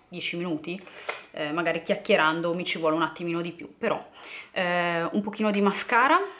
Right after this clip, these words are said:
solo sopra. Sto finendo questo mascara di Di Zao, che è una linea, mm, naturale americana, Di Zao Organics, eh, che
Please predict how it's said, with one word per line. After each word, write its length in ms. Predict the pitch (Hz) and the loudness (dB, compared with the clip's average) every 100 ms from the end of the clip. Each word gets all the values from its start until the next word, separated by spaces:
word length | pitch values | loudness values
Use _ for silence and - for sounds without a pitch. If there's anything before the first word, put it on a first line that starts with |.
| - - | -18 -12
solo 240 | - 175 | -8 -6
sopra. 400 | - 226 156 320 - - _ _ _ _ _ _ _ _ _ _ _ _ _ _ _ _ - _ | 2 4 6 4 2 -10 _ _ _ _ _ _ _ _ _ _ _ _ _ _ _ _ -20 _
Sto 300 | - - 480 | -14 -4 -2
finendo 460 | - 254 214 147 170 | -2 0 2 2 0
questo 220 | 220 214 | -2 -2
mascara 380 | 254 - 247 180 | -2 2 2 2
di 160 | 190 | 0
Di 180 | 180 190 | -6 -6
Zao, 580 | 170 170 147 175 277 - - | 0 2 4 2 0 -10 -8
che 100 | 165 | -4
è 20 | |
una 140 | 175 | -2
linea, 440 | 170 185 202 220 226 - _ - | -2 0 2 4 2 -4 _ -10
mm, 1160 | 180 175 175 175 170 170 160 160 160 156 - - - - | -8 -6 -6 -6 -4 -4 -4 -4 -4 -6 -8 -12 -16 -16
naturale 680 | - 180 - 170 165 180 190 | -12 -8 -2 2 2 2 0
americana, 680 | - 185 170 165 147 170 196 | -2 -4 -4 -2 -2 -2 -6
Di 180 | - 180 | -10 -6
Zao 160 | 175 170 | 0 2
Organics, 440 | 175 156 170 - - - - - - | 2 -2 -4 -8 -16 -16 -16 -16 0
eh, 720 | 214 208 202 196 196 196 196 | 4 6 6 4 4 2 0
che 460 | 285 320 311 - | 2 2 2 -4